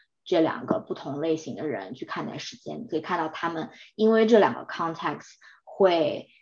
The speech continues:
做出一系列不一样的事情、不一样的反应，然后对很多事情的见解以及他们，啊，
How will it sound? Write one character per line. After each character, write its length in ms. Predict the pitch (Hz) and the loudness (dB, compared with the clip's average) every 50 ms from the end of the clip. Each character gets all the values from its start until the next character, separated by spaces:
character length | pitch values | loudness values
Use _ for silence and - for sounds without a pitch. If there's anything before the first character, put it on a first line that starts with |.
| _ _ _ - | _ _ _ -2
做 180 | - 190 175 | 0 0 0
出 440 | 165 - - 185 170 170 165 - - - | 0 -2 -2 0 0 2 0 0 -2 -2
一 140 | 160 165 170 | -4 -4 -4
系 220 | - - 262 254 | -4 -2 2 4
列 180 | 214 190 170 156 | 6 6 6 4
不 180 | - - 156 | 2 0 -4
一 60 | 151 151 | -4 -2
样 180 | 151 151 156 | -2 -4 -6
的 80 | 156 156 | -8 -10
事 160 | - - - 131 | -10 -10 -12 -14
情、 340 | - - 151 - 156 - - | -14 -12 -12 -10 -10 -6 0
不 80 | 170 175 | 2 2
一 40 | 180 | 4
样 180 | 170 160 147 | 2 2 -2
的 80 | 156 156 | -4 -8
反 380 | - - - - - - - 135 | -8 -8 -8 -8 -8 -12 -12 -12
应， 200 | 120 113 98 120 | -10 -10 -10 -12
然 180 | 156 151 151 | -12 -12 -10
后 340 | - - 160 135 139 139 - - - - _ _ _ | -6 -2 -2 -2 -2 -4 -6 -10 -20 -20 _ _ _
对 540 | - 190 180 170 165 156 - - - - - - | 2 4 4 4 2 0 -2 -4 -6 -8 -12 -14
很 280 | - - 196 160 135 131 | -14 -10 -8 -6 -4 0
多 260 | 170 190 202 214 220 | 4 6 8 8 6
事 180 | 214 - 233 | 4 2 -4
情 260 | 214 - - 165 151 151 | -4 -4 -6 -6 -4 -4
的 540 | 160 156 151 143 131 104 101 - - - _ _ | -4 -4 -4 -4 -4 -6 -6 -8 -10 -12 _ _
见 320 | - 233 220 190 175 160 | 4 6 6 4 2 -2
解 340 | - - - - - - - - | -8 -10 -12 -10 -10 -10 -12 -12
以 140 | - - | -12 -12
及 200 | - _ - 143 | -12 _ -12 -10
他 200 | 135 - - 170 | -10 -8 -8 -8
们， 420 | 175 175 165 156 143 131 160 165 - _ _ - _ _ _ _ | -6 -6 -4 -4 -4 -4 -4 -6 -8 _ _ -20 _ _ _ _
啊， 400 | - - 131 - - - 50 | -6 -4 -4 -4 -4 -8 -10